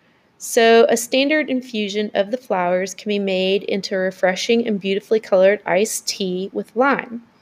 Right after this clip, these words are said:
S-, or you can make a dandelion and fennel kombucha, lemonade, or naturally fermented dandelion soda. You can also make a roasted root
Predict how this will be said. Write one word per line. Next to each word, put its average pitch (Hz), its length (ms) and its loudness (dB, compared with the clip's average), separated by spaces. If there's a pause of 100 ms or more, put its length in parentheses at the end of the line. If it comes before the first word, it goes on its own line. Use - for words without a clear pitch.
(840)
S-, - 400 -10
or 226 320 6
you 226 220 -2
can 226 240 0
make 202 380 0
a 208 80 2
dandelion 202 880 0
and 190 220 -6
fennel 190 520 0
kombucha, 190 760 -2 (140)
lemonade, 196 720 2 (540)
or 208 460 6
naturally 214 540 0
fermented 190 720 -4
dandelion 185 640 -4
soda. - 500 2 (720)
You 208 120 -2
can 220 140 0
also 254 320 2
make 208 480 0
a 190 60 2
roasted 202 560 2
root 196 400 0